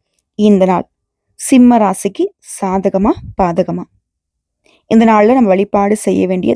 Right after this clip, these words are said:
தெய்வம் யாரு? இதுல இந்த நாளுடைய சிறப்பு என்ன? இந்த நாள் எந்தெந்த விஷயங்களுக்கு உகந்தது? இப்படி எல்லாத்தையும் தெள்ள தெளிவா தெரிஞ்சுப்போம். இதோட இன்னைக்கு உத்திர நட்சத்திரத்துக்கு சந்திராஷ்டமம் இருக்குங்க. So,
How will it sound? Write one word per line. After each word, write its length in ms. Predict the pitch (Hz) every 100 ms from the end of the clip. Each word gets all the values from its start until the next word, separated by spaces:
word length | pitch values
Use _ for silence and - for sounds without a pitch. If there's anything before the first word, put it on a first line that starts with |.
| 202
தெய்வம் 360 | 180 190 196 190
யாரு? 280 | 175 170 - _ _ _ _ _ - _
இதுல 260 | 226 247 254
இந்த 100 | 247
நாளுடைய 360 | 202 220 208 226
சிறப்பு 400 | - 214 208 226
என்ன? 300 | 190 170 175 - _ _ _ _ -
இந்த 100 | 208
நாள் 220 | 208 233 233
எந்தெந்த 360 | 220 226 247
விஷயங்களுக்கு 540 | 214 208 196 185 180 - -
உகந்தது? 420 | 185 175 175 160 - _ _ _ -
இப்படி 220 | 196 196 208
எல்லாத்தையும் 520 | 190 196 202 254 320 - _
தெள்ள 340 | 202 202 220 -
தெளிவா 360 | - 196 220 247 262
தெரிஞ்சுப்போம். 540 | 190 175 160 - - _ _ _ _ _ _ _ - - _ -
இதோட 200 | 294 381
இன்னைக்கு 300 | 349 269 285 320
உத்திர 420 | 269 - 359 359
நட்சத்திரத்துக்கு 680 | 320 240 - 220 214 208 214 185 240 -
சந்திராஷ்டமம் 640 | - 208 240 285 254 233 196
இருக்குங்க. 260 | 180 - -
So, 220 | - -